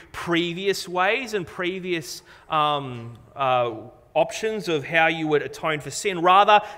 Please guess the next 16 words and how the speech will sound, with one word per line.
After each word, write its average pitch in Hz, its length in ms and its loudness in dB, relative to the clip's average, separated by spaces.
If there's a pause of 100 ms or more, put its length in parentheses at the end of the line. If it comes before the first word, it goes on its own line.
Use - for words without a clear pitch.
Jesus' 226 560 -2
death 202 240 0
on 170 140 -6
the 139 40 -4
cross 156 420 -2
has 165 140 -6
covered 165 480 -2 (300)
all 226 320 8
sin. 107 420 -8 (460)
But 185 140 0
then 240 180 4
the 254 80 -2
writer 226 280 6
goes 202 420 4
on, 113 340 0 (260)
"Therefore, 214 800 4